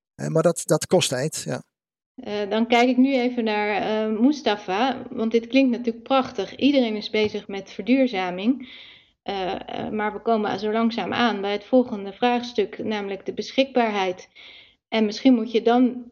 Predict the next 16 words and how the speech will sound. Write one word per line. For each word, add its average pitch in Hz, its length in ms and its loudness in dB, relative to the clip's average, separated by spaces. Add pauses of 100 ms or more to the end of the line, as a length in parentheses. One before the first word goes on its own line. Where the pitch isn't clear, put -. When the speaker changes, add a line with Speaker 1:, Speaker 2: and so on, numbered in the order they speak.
Speaker 2:
over 214 340 0
je 220 140 4
regio 233 560 2
en 220 160 0
over 220 200 -2
je 220 120 2
landsgrenzen 247 680 2
heen 262 220 2
gaan 214 200 -6
kijken. 185 460 -4 (680)
Eh, 208 300 -6
hoe 247 160 2
kijk 247 240 4
jij 214 160 2
tegen 202 420 -4
dit, 226 200 2